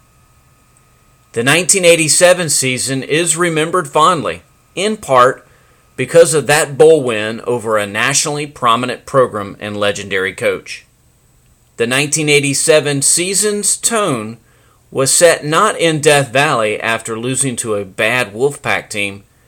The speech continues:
but rather in Central Florida after whipping Penn State.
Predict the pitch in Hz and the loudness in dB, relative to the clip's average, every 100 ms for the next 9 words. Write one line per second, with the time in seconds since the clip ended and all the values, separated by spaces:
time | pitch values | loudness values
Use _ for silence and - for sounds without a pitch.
0 | _ _ _ - 113 151 117 147 185 196 | _ _ _ -6 -2 -2 0 0 2 2
1 | - 151 143 - 170 185 185 165 - 160 | 2 -2 0 0 0 -2 -2 -4 0 2
2 | 127 107 104 - _ _ _ _ 110 117 | 2 2 -4 -10 _ _ _ _ -4 -2
3 | - 117 127 127 127 117 - 117 110 - | -4 -4 -2 -2 -4 -6 -6 -6 -6 -2
4 | 104 87 | 0 -2